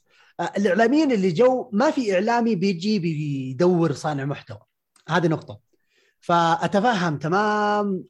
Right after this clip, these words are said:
ال-، ال-، ال-، يعني، إيش من، من وين جاي هو، وجهة نظره بالضبط، هو ليش تكلم زي كذا. آه، understandable مية بالمية، ما له ميت أحد. بس، آه، في نفس الوقت، يعني،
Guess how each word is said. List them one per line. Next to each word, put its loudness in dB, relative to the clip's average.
ال-، -4
ال-، -8
ال-، -12
يعني، -10
إيش -4
من، -2
من 0
وين 2
جاي 2
هو، 2
وجهة 2
نظره 0
بالضبط، -4
هو -2
ليش 0
تكلم 0
زي -2
كذا. -6
آه، 0
understandable 0
مية 0
بالمية، -4
ما -4
له -2
ميت -10
أحد. -10
بس، -2
آه، 4
في 0
نفس 0
الوقت، 0
يعني، 0